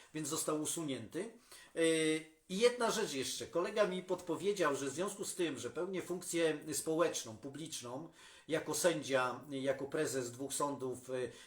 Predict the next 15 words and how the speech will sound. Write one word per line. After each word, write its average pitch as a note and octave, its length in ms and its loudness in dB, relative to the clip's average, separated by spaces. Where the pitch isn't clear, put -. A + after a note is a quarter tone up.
Trybunału C#3+ 480 0
Narodowego C3+ 640 2
w C3+ 60 -10
województwie C3+ 380 0
podlaskim C3+ 600 -2
i C3 40 -4
Sądu C3+ 560 -2
Arbitrażowego C#3 1160 0
przy - 120 -8
Podlaskim C#3+ 520 -4
Instytucie C#3 720 -2
Gospodarki, C#3+ 920 -4
y, C#3 220 2
jak F3 360 4
każdy D#3+ 580 4